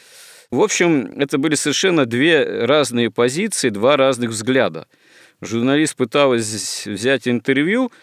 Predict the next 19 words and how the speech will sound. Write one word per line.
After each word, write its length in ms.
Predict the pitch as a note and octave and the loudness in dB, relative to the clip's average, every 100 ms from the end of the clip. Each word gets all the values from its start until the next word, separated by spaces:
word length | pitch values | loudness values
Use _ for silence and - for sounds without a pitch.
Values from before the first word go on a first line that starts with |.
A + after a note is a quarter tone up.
| _ _ _ | _ _ _
побеседовать 720 | A#2 G#2+ C3 - C3 G#2+ G#2 | -6 -2 -4 0 0 2 -2
с 80 | - | -4
этим 320 | G2+ G#2 F#2+ | -6 -4 -6
специалистом, 1000 | - - - A#2+ C3 F3+ F#3+ C3+ G#2 G2 - - - - | -6 -8 -2 0 0 -2 -2 -2 -2 -4 -10 -20 -20 -16
уже 220 | G2+ G#2 | -8 -6
пожилым, 640 | - G#2 A#2+ A#2 A2+ G#2 F#2+ | -4 -4 -2 -2 0 0 -2
и 120 | A2+ | -4
всё 180 | - D#3+ | 0 0
это 180 | D3 | 0
представить, 840 | - C#3 C3 - F3 F#3 D#3+ A#2 - | 0 -2 -2 0 2 4 2 -2 -6
ну, 640 | A2+ C3+ C#3 A2+ G#2+ G#2 | -4 -2 0 -2 -2 -6
наверно, 260 | G2+ B2 A#2 | -4 -2 -2
с 60 | - | -4
каким-нибудь 340 | B2 C#3 G#2 | -2 0 0
броским 420 | B2 D3 - B2 | 2 0 0 -2
заголовком, 580 | G#2 G#2+ B2+ E3+ D#3+ A2+ | -2 0 2 0 -2 -8
чтобы 240 | - G#2+ | -8 -10
это 140 | G#2 A2+ | -8 -4
было 320 | A2+ A#2+ | -2 0